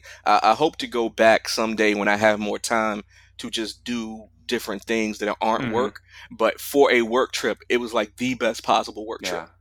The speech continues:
Speaker 2: Oh, that's great. That's so great to hear. And that was your first time, right?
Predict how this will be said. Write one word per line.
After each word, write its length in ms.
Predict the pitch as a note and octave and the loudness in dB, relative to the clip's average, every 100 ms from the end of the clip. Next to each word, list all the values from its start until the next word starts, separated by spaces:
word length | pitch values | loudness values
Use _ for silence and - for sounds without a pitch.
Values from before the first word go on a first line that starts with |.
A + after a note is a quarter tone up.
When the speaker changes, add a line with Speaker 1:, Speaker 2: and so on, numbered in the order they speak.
| - | -8
Speaker 2:
Oh, 100 | A#2+ | -6
that's 180 | A#2+ | -6
great. 320 | - B2 G2+ - | -4 -2 -2 -2
That's 180 | A2+ | -6
so 260 | - - B2 | -4 -2 -2
great 220 | A2 G2+ | -2 -4
to 100 | G2 | -6
hear. 280 | F#2+ F2+ F2 _ _ _ _ - | -8 -8 -10 _ _ _ _ -4
And 160 | C3+ C#3+ | 2 4
that 80 | |
was 120 | E3+ D#3 | 4 2
your 80 | D3 | 2
first 220 | D3+ C#3+ | 0 2
time, 220 | D3 G#2+ | 0 0
right? 200 | F#2+ G#2 | -4 -6